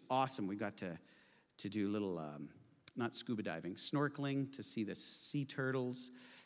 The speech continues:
And you see those steps at the back of that? It was like that. I actually decided, I sat on the bottom ste-, step, held my hands on the railing and body surfed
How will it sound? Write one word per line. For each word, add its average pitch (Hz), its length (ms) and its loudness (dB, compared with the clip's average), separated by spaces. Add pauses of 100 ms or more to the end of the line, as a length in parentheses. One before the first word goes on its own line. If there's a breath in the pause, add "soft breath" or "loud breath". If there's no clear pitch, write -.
And 127 100 4
you 135 80 6
see 226 160 8
those 180 200 6
steps - 420 4
at - 120 -2
the 127 60 2
back 123 320 6
of 120 80 2
that? 131 220 4
It 151 80 -6
was 123 200 -2
like 131 220 4
that. 104 220 2
I 135 200 6
actually 135 520 4
decided, 104 480 2
I 123 140 0
sat 147 340 6
on 151 100 6
the 135 60 6
bottom 127 320 4
ste-, - 460 0
step, - 440 -2 (340 soft breath)
held 156 540 6 (320)
my 123 220 6
hands 123 420 6
on 110 120 4
the 107 80 4
railing 113 480 4
and 120 160 4
body 120 300 6
surfed - 500 -2